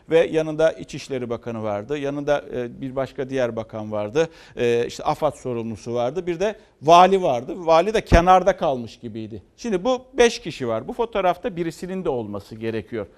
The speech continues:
Aslında Ekrem İmamoğlu'nun da olması gerekiyor. Şimdi öyle gün içerisinde çelişkili açıklamalar geldi ki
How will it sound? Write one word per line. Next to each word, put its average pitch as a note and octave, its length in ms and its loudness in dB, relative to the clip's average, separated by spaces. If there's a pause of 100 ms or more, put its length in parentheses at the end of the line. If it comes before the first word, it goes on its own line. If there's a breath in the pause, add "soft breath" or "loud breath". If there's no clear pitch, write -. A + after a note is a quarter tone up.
(140)
Aslında D#3 400 -2
Ekrem D#3+ 360 -6
İmamoğlu'nun C#3+ 560 -4
da G#2+ 40 -6
olması G#2 380 -10
gerekiyor. G2+ 440 -12 (220 loud breath)
Şimdi B3+ 360 -2 (100)
öyle A3+ 420 4 (320 loud breath)
gün A#3+ 140 2
içerisinde E3 500 0
çelişkili D#3 500 -4
açıklamalar D3+ 640 -2
geldi E3+ 340 -4
ki C#3+ 220 -6